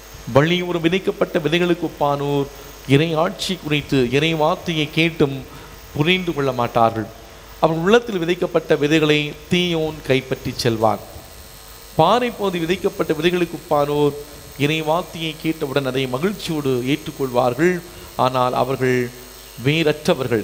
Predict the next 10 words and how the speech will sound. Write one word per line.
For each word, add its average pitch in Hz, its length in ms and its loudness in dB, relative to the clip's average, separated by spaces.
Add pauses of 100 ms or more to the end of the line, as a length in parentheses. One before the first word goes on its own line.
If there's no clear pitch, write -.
(140)
எனவே 135 280 0 (520)
அவர்கள் 127 320 2 (100)
சிறிது 202 380 0
காலமே 135 380 -2 (280)
நிலைத்திருப்பார்கள். 117 840 0 (680)
இறை 135 200 2 (120)
வார்த்தையின் 143 480 -2
பொருட்டு 165 300 2 (640)
வேதனையோ 143 520 2 (140)
இன்னலோ 160 300 0